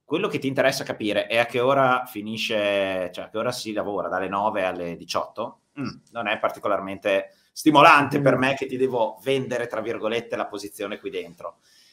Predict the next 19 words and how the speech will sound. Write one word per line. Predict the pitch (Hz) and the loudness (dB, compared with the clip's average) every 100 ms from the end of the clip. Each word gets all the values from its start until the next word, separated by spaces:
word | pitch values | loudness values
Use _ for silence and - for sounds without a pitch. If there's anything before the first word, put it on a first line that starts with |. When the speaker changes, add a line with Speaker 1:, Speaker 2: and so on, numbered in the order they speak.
| _ - | _ -6
Speaker 1:
E, | 107 104 104 104 104 101 - | 0 2 2 0 0 -2 -2
al | 120 131 | -2 0
contrario, | 170 156 143 175 160 | -2 2 4 4 2
invece, | 135 127 123 143 151 151 _ _ _ _ _ | -2 -2 -2 0 -2 -2 _ _ _ _ _
eh, | 107 104 98 95 92 | -6 -4 -2 -4 -6
se | - 113 | -6 -6
appunto | 131 131 113 | -4 -6 -6
mi | 110 | -8
chiedi | 117 107 | -8 -6
il | |
piano | - 131 131 | 0 0 0
di | 120 | -4
crescita, | 117 113 127 143 143 | -4 -4 -2 -4 -2
è | 104 | -4
molto | 107 110 | -6 -6
interessante. | 110 92 - 107 90 82 90 | -8 -8 -6 -6 -6 -8 -10
E | 104 98 _ _ | -6 -8 _ _
visto | - 135 139 | -4 -4 -2
che, | - 104 - | -2 -4 -4